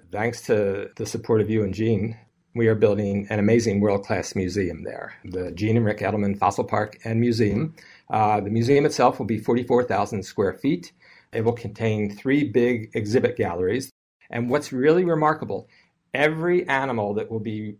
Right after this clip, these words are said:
shown or reconstructed was found on the property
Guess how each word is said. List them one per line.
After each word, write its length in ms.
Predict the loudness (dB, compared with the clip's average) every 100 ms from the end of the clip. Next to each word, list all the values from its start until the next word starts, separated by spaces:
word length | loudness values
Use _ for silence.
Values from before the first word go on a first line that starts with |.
| _
shown 500 | -4 -2 0 0 -2
or 140 | -2
reconstructed 720 | -2 -2 -4 -4 0 0 -2 -6
was 200 | -4 -4
found 460 | -2 -2 -2 -4 -8 -14 _ -6
on 200 | -2 -2
the 60 |
property 640 | 0 2 2 0 -8 -12